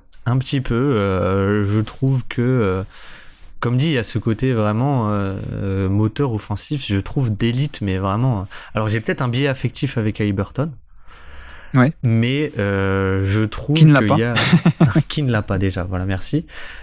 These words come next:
Speaker 1: Mais, euh, mais je trouve qu'il y a un petit, un, une petite séparation avec, euh, les meneurs qu'on a, qu'on n'a pas encore cités.
Speaker 2: Si je te dis Jalen Brunson.
Speaker 1: Ah,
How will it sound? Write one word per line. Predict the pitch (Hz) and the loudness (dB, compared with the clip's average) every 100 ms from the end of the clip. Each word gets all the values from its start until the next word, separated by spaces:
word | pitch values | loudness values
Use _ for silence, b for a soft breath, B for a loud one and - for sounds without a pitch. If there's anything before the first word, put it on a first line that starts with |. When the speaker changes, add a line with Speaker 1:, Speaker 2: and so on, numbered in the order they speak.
| B | B
Speaker 1:
Mais, | 98 104 123 | 0 2 2
euh, | 113 98 92 90 90 90 - - - - | 2 2 2 0 -2 -4 -6 -10 -18 -4
mais | 120 | 0
je | 107 | 2
trouve | - 190 | 2 0
qu'il | 170 | 0
y | 107 | 0
a | 104 | 0
un | 101 | 0
petit, | - - 180 170 | -2 -2 0 2
un, | 120 110 | 0 -2
une | 117 110 | 0 0
petite | 127 127 220 | 0 -2 -2
séparation | - - 127 110 123 120 | -2 -2 -2 -2 -2 0
avec, | 104 98 98 | 0 -2 -2
euh, | 92 | -2
les | 104 | 0
meneurs | 92 104 123 | 0 0 -2
qu'on | 104 | -2
a, | 90 87 | -2 -2
qu'on | - | -4
n'a | 87 | -4
pas | 82 - | -4 -4
encore | 104 90 - - | -4 -4 -8 -6
cités. | - - 113 - - - - - - _ _ _ _ _ _ _ b b _ | -8 -8 -12 -12 -16 -18 -20 -20 -20 _ _ _ _ _ _ _ b b _
Speaker 2:
Si | - | -2
je | 127 | 2
te | 143 | 4
dis | 160 | 4
Jalen | 160 147 131 | 4 4 4
Brunson. | 131 123 117 120 127 _ _ _ _ _ _ _ _ _ _ _ - | 2 2 -4 -6 -12 _ _ _ _ _ _ _ _ _ _ _ -8
Speaker 1:
Ah, | 127 127 | -4 -2